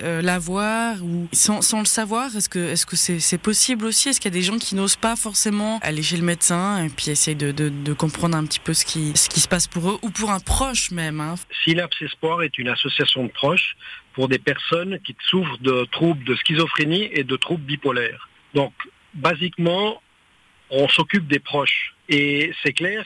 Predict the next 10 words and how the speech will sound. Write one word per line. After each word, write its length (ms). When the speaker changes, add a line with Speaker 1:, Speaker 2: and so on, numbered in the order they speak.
Speaker 2:
qu'après, 540
les 120
malades, 540
euh, 460
ils 80
doivent 180
être 300
pris 240
en 100
charge 460